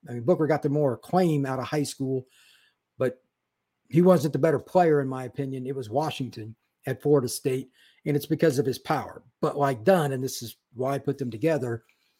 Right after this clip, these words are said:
he had the great combination out of the three I have today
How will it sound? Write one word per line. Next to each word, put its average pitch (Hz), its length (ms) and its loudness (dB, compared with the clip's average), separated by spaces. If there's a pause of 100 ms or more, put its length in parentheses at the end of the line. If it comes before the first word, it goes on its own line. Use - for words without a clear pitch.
(240)
he 254 220 10
had 220 280 6
the 151 60 2
great 156 340 2
combination 143 800 -2
out 123 120 -6
of 113 100 -8
the 110 80 -10
three 139 240 -4
I 135 60 -2
have 135 200 -4
today 143 440 -2